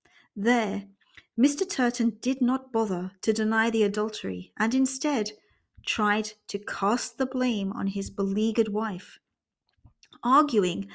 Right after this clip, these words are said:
that her conduct amounted to condonation of his relationship with her sister and that she was therefore disentitled to a remedy from the courts.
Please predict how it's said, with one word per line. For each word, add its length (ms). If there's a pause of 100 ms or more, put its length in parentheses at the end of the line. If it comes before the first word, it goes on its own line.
(360)
that 180
her 320
conduct 680
amounted 600
to 120
condonation 960
of 100
his 180
relationship 600
with 140
her 100
sister 580 (560)
and 160
that 140
she 160
was 240
therefore 420
disentitled 960
to 200
a 80
remedy 420
from 220
the 80
courts. 680